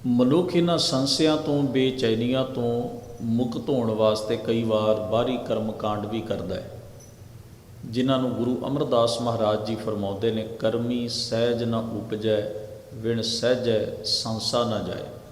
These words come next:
ਸਤਿਗੁਰੂ ਕਹਿੰਦੇ ਨੇ, ਕਰਮ ਕਾਂਡਾਂ ਦੇ ਨਾਲ ਜੀਵਨ 'ਚ ਨਾ ਸਹਿਜ ਆਉਂਦਾ ਹੈ ਤੇ ਸਹਿਜ ਤੋਂ ਬਿਨਾਂ ਅੰਦਰ ਦਾ ਸਹਿਮ, ਸੰਸ਼ੇ, ਡਰ, ਖੌਫ ਮੁੱਕਦੇ ਨਹੀਂ। ਕਬੀਰ ਜੀ ਮਹਾਰਾਜ ਨੇ ਆਖਿਆ, ਜਿੱਥੇ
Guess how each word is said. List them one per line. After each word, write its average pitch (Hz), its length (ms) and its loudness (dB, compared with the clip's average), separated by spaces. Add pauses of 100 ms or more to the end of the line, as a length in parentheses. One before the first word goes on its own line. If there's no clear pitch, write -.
(2500)
ਸਤਿਗੁਰੂ 165 500 2
ਕਹਿੰਦੇ 160 280 2
ਨੇ, 160 120 2
ਕਰਮ 160 360 4
ਕਾਂਡਾਂ 135 420 2
ਦੇ 127 140 2
ਨਾਲ 113 520 4
ਜੀਵਨ 117 340 0
'ਚ 120 100 -4
ਨਾ 107 200 0
ਸਹਿਜ 120 460 0
ਆਉਂਦਾ 117 260 2
ਹੈ 120 120 4
ਤੇ 120 200 -2
ਸਹਿਜ 127 480 4
ਤੋਂ 123 180 -2
ਬਿਨਾਂ 110 440 -2
ਅੰਦਰ 107 240 0
ਦਾ 104 200 0
ਸਹਿਮ, 113 560 -2
ਸੰਸ਼ੇ, 113 720 -2 (220)
ਡਰ, 104 640 0
ਖੌਫ 107 340 4
ਮੁੱਕਦੇ 104 640 -2
ਨਹੀਂ। 92 260 -4 (3250)
ਕਬੀਰ 135 340 4
ਜੀ 180 100 2
ਮਹਾਰਾਜ 151 440 6
ਨੇ 156 140 2
ਆਖਿਆ, 139 320 2
ਜਿੱਥੇ 135 680 0